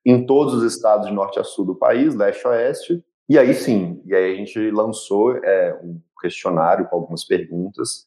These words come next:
que foram respondidas por mais de mil e seiscentas pessoas,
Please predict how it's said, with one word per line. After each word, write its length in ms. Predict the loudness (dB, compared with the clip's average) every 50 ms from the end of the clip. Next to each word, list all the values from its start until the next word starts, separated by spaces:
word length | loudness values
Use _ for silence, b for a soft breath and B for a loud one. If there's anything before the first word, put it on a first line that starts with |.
| _ -6
que 80 | -4 -4
foram 280 | 0 2 4 4 4 2
respondidas 600 | 0 -2 -2 -4 -6 -6 -4 -6 -8 -8 -8 -8
por 220 | -8 -8 -6 -2
mais 240 | 0 2 2 2 0
de 100 | 0 0
mil 160 | 0 0 0
e 40 | -2
seiscentas 680 | -2 -2 -4 -4 -4 -6 -4 -4 -4 -2 -4 -6 -6
pessoas, 760 | -4 -4 -4 -4 -2 0 2 4 4 4 2 0 -4 -12 -18